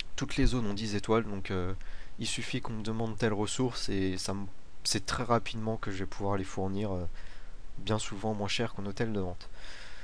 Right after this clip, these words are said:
Donc, euh, je vais vous mettre les screens à l'écran. Je, euh, j'ai fait pas mal de ventes, donc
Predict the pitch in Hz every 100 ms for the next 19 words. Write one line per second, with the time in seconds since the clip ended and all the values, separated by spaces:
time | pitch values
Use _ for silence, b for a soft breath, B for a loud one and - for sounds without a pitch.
0 | B B - 120 135 - 127 120 127 113
1 | 127 135 - 127 - - 135 120 117 123
2 | 156 175 B B B B B - 110 -
3 | 117 117 117 110 - 110 143 151 143 127
4 | 120 135 120 110 110 -